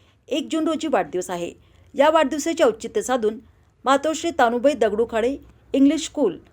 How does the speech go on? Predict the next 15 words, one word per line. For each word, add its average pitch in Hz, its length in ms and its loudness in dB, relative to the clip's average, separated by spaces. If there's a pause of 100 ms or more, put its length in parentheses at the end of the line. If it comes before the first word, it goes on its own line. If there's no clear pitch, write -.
(300)
आणि 302 160 2
ज्युनियर 277 340 2
कॉलेज 269 320 4
मिरज 233 440 2 (260)
आणि 285 140 0
मातोश्री 240 520 2
तानुबाई 240 320 4
दगडू 214 320 0
खाडे 233 160 0
पब्लिक 202 360 -4
स्कूल 269 200 -4
मालगाव 214 460 0
यांच्या 196 280 -4
संयुक्त 190 420 -8
विद्यमाने 185 580 -4